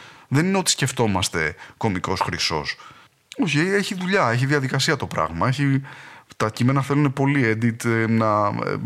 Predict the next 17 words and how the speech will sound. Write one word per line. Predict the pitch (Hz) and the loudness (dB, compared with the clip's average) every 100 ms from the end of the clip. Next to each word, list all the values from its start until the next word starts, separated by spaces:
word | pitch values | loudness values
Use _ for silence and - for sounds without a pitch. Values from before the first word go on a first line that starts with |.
| 113 | -6
πολύ | 110 120 | -2 0
επιμέλεια, | 131 113 110 107 110 110 | 2 2 2 2 0 0
γράφεις | 107 107 123 | 0 0 -2
πολλά, | 127 123 107 107 | -2 0 2 2
πετάς | 107 107 120 | 0 -2 -4
πολλά, | - 120 104 104 | 0 0 2 2
διορθώνεις | 104 107 117 123 | 0 -2 0 -2
πολλά. | 123 113 98 95 90 113 | 0 0 2 2 0 0
Είναι | 196 | -2
διαδικασία. | 190 185 170 151 - 160 85 - - - - - - - | -2 -2 -2 -2 0 0 -2 -8 -20 -20 -20 -20 -8 0
Δεν | 135 190 | 2 2
γίνεται | 165 185 147 - 101 | 2 2 2 0 0
να | 101 | 0
την | 95 107 | 0 0
αποφύγεις, | 95 98 - 110 87 87 | -2 -4 -4 -4 -4 -4
δεν | 107 | -2
γίνεται | 131 147 143 139 131 | 2 2 2 2 0